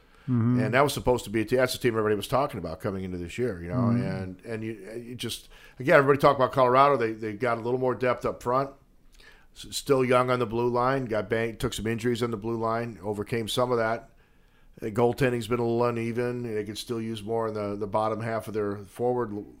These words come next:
Speaker 2: wall, and they'll probably go out and get guys with their cap space. You know, Dallas, same thing. You know, good defensive team, but the, the fall off offensively.
Speaker 1: Mm-hmm.
Speaker 2: And, uh, not getting what they were hoping out of Corey
Speaker 1: Mm-hmm.
Speaker 2: Perry, and, and Jamie Benn's not the same guy. And,
Speaker 1: Mm-hmm.
Speaker 2: you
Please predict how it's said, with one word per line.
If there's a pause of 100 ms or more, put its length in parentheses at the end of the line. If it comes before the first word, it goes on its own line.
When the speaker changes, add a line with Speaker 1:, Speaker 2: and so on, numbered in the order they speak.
(100)
Speaker 2:
wall,
and
they'll
probably
go
out
and
get
guys
with
their
cap
space. (720)
You
know,
Dallas,
same
thing.
You
know,
good
defensive
team,
but
the,
the
fall
off
offensively. (240)
Speaker 1:
Mm-hmm.
Speaker 2:
And,
uh,
not
getting
what
they
were
hoping
out
of
Corey
Speaker 1:
Mm-hmm.
Speaker 2:
Perry,
and,
and
Jamie
Benn's
not
the
same
guy.
And,
Speaker 1:
Mm-hmm.
Speaker 2:
you